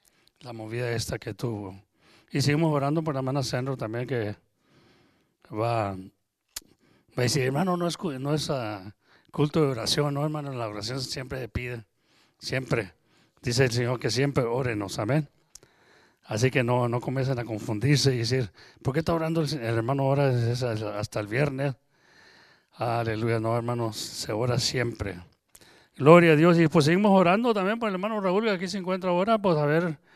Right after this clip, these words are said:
que siga mejor de esa hernia que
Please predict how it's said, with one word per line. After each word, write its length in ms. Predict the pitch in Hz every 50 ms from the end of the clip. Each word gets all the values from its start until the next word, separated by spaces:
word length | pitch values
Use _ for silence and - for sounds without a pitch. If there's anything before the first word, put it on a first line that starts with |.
| - - - _ -
que 100 | - 139
siga 220 | - 160 156 170
mejor 540 | 165 147 127 123 139 151 175 196 190 175 160
de 360 | 156 135 123 113 110 107 104 104 _ _ _ _ _ _ - _ _ _ _ _ _ _ _ _ _ _ _ _ - - - _ _ _ _ _
esa 300 | - 151 139 135 160 123
hernia 440 | 123 143 156 147 160 165 160 156 151
que 580 | 156 - 131 120 107 98 92 92 95 95 101